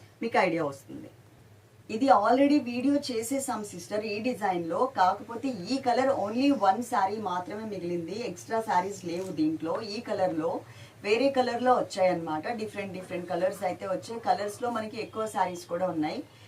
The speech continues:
కానీ ఇది ఈ కలర్ కాంబినేషన్ only one saree వచ్చింది, అందుకని దీంట్లో పెట్టేశారు. ఇది సారీ నెంబర్ వచ్చేసి ట్వంటీ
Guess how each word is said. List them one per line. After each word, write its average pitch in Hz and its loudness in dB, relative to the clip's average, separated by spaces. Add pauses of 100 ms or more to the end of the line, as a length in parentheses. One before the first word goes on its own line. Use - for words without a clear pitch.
(160)
కానీ 262 4 (220)
ఇది 254 -2 (200)
ఈ - 2 (120)
కలర్ 233 4
కాంబినేషన్ 202 -2 (120)
only 240 -2 (140)
one 185 2
saree 208 0 (100)
వచ్చింది, 185 -10
అందుకని 214 -8
దీంట్లో 185 -8
పెట్టేశారు. 170 -6 (480)
ఇది 226 -4
సారీ 208 2
నెంబర్ 214 -4
వచ్చేసి 202 -8 (140)
ట్వంటీ 190 -4